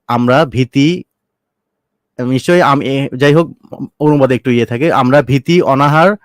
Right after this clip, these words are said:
প্রাণ এবং সম্পদের ক্ষতির মাধ্যমে এবং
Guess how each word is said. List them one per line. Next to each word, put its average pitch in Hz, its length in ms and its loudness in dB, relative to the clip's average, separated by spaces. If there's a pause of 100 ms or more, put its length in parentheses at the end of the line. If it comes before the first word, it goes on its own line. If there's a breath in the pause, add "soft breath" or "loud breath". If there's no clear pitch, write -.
(380)
প্রাণ 151 400 2 (520)
এবং 165 400 2 (280)
সম্পদের 156 520 0
ক্ষতির 196 360 0
মাধ্যমে 135 480 -2 (580)
এবং 190 520 4